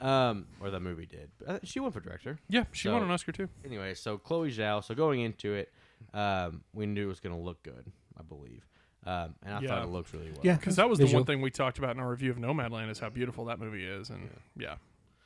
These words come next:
Speaker 1: Um, so what we'll do is we'll go ahead and kind of do our pros and cons without giving anything away. You can't really do spoilers until the last twenty, thirty minutes of this movie 'cause there's a lot of exposition in this movie. But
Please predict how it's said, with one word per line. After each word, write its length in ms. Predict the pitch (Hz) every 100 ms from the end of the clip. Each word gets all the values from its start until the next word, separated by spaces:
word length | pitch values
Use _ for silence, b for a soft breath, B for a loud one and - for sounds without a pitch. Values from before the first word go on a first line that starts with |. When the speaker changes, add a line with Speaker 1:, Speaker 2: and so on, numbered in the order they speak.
| _ _ _
Speaker 1:
Um, 500 | 107 110 104 95 82 _ -
so 360 | - 147 147
what 160 | 135 156
we'll 100 | 156
do 220 | 147 160
is 140 | 170 131
we'll 100 | 107
go 100 | 120
ahead 160 | 113
and 100 | 104
kind 240 | - 104 101
of 120 | 90
do 100 | 98
our 80 | 92
pros 260 | 101 98
and 100 | 92 -
cons 300 | 90 92 87
without 160 | 87
giving 200 | 92 90
anything 160 | 87 87
away. 520 | 92 117 120 117 117 b b b b - -
You 100 | 117
can't 300 | 170 165 -
really 220 | 135 131
do 140 | 123
spoilers 520 | - - 131 131 127
until 220 | 110 - 113
the 60 |
last 460 | 107 113 107 - - b b b b b b - _
twenty, 300 | - 92 95
thirty 220 | 90 90
minutes 200 | 90 87
of 60 | 87
this 60 | 92
movie 240 | 90 90
'cause 180 | - 80
there's 120 | 80
a 60 | 85
lot 120 | 87
of 60 |
exposition 420 | 87 - 87 95 87
in 60 |
this 140 | 85 143
movie. 280 | 165 160 b b b b
But 300 | 220 202